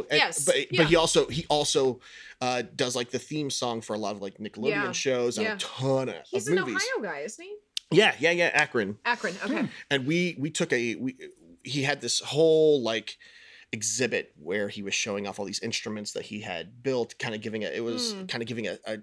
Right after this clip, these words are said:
Speaker 1: a, a tour himself, which was
Speaker 3: Hmm.
Speaker 1: so,
Speaker 2: Oh, that's
Speaker 1: so,
Speaker 2: cool.
Speaker 1: so cool. And then the other half of the exhibit was in Akron. So we took a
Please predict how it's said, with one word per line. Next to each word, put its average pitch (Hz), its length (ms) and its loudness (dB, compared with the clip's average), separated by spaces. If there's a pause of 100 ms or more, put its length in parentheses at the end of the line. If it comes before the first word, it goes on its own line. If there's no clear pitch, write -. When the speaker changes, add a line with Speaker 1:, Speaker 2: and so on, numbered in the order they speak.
Speaker 1:
a, 107 100 -10 (320)
a 110 40 -8
tour 120 800 -2 (1000)
himself, 104 580 -4
which 110 180 -8
was 107 120 -4
Speaker 3:
Hmm. 147 60 -2
Speaker 1:
so, 135 200 2 (140)
Speaker 2:
Oh, 120 40 -2
that's 117 160 -2
Speaker 1:
so, 131 140 2
Speaker 2:
cool. 113 60 0
Speaker 1:
so 110 260 0
cool. 110 340 -4 (420)
And 127 120 -2
then 123 140 -2
the 120 200 -12
other 170 200 2
half 123 220 -2
of 110 120 -8
the 113 100 -6
exhibit 101 340 -6
was 95 280 -8
in 98 140 -12 (100)
Akron. - 460 -10
So - 180 -4
we 120 140 -6
took 127 280 -8
a 104 140 -6